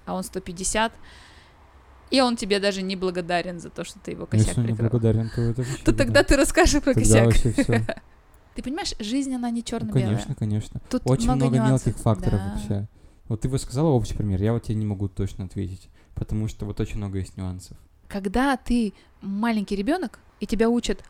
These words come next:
Speaker 1: хорошему и плохому, да, вот это хорошее, это плохое. Вот воровать нельзя, убивать плохо, а быть честным хорошо и так далее. И твой мир, он такой примерно черно-белый.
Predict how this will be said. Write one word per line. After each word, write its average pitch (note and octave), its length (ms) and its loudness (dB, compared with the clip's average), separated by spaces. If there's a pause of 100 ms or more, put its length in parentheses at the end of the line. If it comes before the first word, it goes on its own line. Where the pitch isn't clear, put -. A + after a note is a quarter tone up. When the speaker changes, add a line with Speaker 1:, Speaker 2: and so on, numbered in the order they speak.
Speaker 1:
хорошему A3 640 0
и A3+ 80 -2
плохому, F#3+ 500 -2
да, A3+ 140 2
вот A#3+ 160 -2
это - 120 -4
хорошее, F#4 520 0 (320)
это G4+ 220 0
плохое. G3+ 520 0 (460)
Вот B3 320 2
воровать B3+ 540 4
нельзя, E4+ 460 4 (520)
убивать A#3+ 520 2
плохо, E4+ 560 4 (440)
а G3+ 240 4
быть A3 260 0
честным F#4 400 2
хорошо A#3+ 500 -2
и A#3 80 -4
так A3 200 -4
далее. F3 380 -4
И A3+ 60 -8
твой B3+ 220 0
мир, F#4+ 220 -2
он C#4+ 280 -2
такой G#3+ 360 -2 (200)
примерно C#4 440 -2
черно-белый. G3+ 560 -6